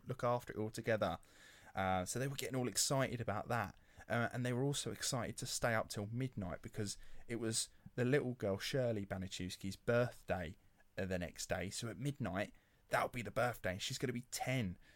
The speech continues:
So they were all excited for staying up about that. So,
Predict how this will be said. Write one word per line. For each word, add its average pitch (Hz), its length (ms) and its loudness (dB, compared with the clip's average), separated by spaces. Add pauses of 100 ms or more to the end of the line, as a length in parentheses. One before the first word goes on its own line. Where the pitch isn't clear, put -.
So - 140 0
they 156 60 4
were 175 100 2
all 202 140 0
excited - 520 0
for - 140 -12
staying 104 300 2
up 95 180 -2
about 92 200 -2
that. 92 240 -2 (1600)
So, - 260 6